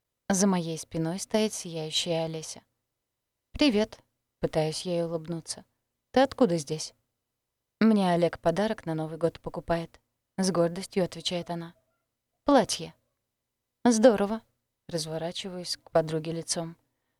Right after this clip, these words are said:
«А я здесь в ювелирном на первом этаже работаю». «Покажешь?» загораются глаза подруги. «Ну, конечно», жму плечами. «Это же не секрет». «И вообще»,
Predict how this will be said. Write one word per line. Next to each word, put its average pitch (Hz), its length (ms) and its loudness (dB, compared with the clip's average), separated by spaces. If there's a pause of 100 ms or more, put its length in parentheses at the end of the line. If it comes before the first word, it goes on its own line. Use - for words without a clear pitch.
«А 226 80 4
я 190 180 4
здесь 196 260 -2
в - 40 -16
ювелирном 185 560 -2
на 160 120 -2
первом 175 380 -2
этаже 170 300 -2
работаю». 170 500 -10 (760)
«Покажешь?» 226 600 2 (360)
загораются 165 600 -4
глаза 165 300 -2
подруги. 160 480 -6 (720)
«Ну, 180 120 2
конечно», 175 560 -6 (340)
жму 180 280 2
плечами. 175 540 -10 (320)
«Это 175 180 2
же 160 140 4
не 165 120 0
секрет». - 460 -6 (840)
«И 208 80 2
вообще», 247 520 0